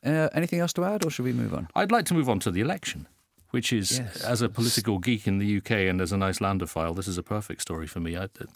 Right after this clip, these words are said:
Speaker 2: I find it absolutely fascinating. The very first time we came to Iceland in nineteen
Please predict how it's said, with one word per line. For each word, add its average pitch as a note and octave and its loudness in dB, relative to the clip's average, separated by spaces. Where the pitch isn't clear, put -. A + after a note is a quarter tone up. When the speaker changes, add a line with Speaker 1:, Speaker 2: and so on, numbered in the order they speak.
Speaker 2:
I G#2+ -10
find G2+ -2
it F#2 -4
absolutely G#2 -4
fascinating. G2 -2
The F#2+ -2
very A#2+ 2
first A#2+ -2
time G2+ 0
we G2+ -4
came A2+ -2
to G2 -2
Iceland E2 -6
in F2 -6
nineteen F2+ -6